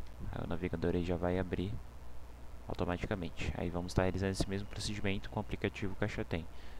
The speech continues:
Aqui, e vamos tá clicando aqui, ó, em inicializar. Após realizar esse procedimento, aí vocês podem tá tentando realizar a liberação de acesso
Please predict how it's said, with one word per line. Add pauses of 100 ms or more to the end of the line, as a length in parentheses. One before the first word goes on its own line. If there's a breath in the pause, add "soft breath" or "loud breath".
(140 loud breath)
Aqui,
e
vamos
tá
clicando
aqui,
ó,
em
inicializar. (1160 loud breath)
Após
realizar
esse
procedimento,
aí
vocês
podem
tá
tentando
realizar
a
liberação
de
acesso